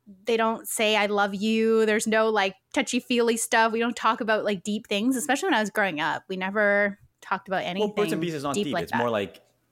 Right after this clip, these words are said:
Speaker 2: for example, when you're in high school, or I know, I don't know what your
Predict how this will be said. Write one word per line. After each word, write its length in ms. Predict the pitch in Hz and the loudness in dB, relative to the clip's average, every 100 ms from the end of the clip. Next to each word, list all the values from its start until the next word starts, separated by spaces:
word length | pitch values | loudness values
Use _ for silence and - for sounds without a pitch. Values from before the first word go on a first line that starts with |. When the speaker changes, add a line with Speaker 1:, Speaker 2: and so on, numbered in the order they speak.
| - | -16
Speaker 2:
for 100 | - | -10
example, 380 | 107 120 117 107 | -4 -2 0 0
when 140 | 104 107 | 2 0
you're 100 | 101 | 0
in 60 | |
high 200 | 87 95 | -2 -6
school, 380 | 101 - 71 67 | -6 -8 -8 -6
or 340 | 87 85 80 - | -4 -2 -4 -2
I 80 | 117 | -2
know, 320 | 117 107 - - _ - - - - | 0 -2 -4 -16 _ -20 -20 -16 -6
I 100 | 104 | -2
don't 100 | 107 | 0
know 80 | 104 | 0
what 160 | 95 | -2
your 200 | 90 82 | -2 -4